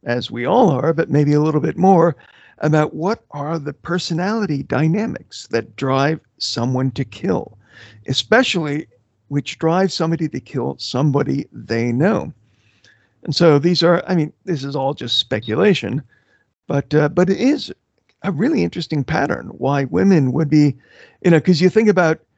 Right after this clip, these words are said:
who read, you know, manly, uh,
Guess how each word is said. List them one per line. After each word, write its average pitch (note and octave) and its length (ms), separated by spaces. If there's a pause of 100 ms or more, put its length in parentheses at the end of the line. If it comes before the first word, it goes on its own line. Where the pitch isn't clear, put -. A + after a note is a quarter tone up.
who A3 340
read, E3 520 (580)
you C3+ 120
know, C#3 340 (500)
manly, D#3 1080 (480)
uh, A#2 340